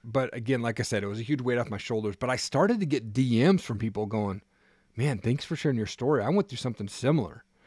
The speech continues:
Right? They didn't wanna post on the actual video, but I started getting D Ms from people saying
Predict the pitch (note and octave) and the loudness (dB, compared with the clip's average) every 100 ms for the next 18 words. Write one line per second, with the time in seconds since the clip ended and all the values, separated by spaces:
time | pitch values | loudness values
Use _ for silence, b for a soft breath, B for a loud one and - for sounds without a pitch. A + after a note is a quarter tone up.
0 | b b C#3+ D3 G3 A3 G#3 B2+ D#3 D3+ | b b 2 6 6 6 4 4 0 2
1 | C3+ A#2 - - C3+ - A#2+ G2+ B2 A#2 | 0 -2 -4 -2 -2 0 -6 0 0 0
2 | F#2+ E2+ b b C3 C#3 F#3+ F#3+ D#3+ C3+ | -4 -8 b b -4 -2 0 2 4 2
3 | G#2+ B2 C#3+ C3 A2+ A#2+ A2+ G2+ A2 F#2+ | 2 2 4 2 -6 -4 -6 -6 -6 -8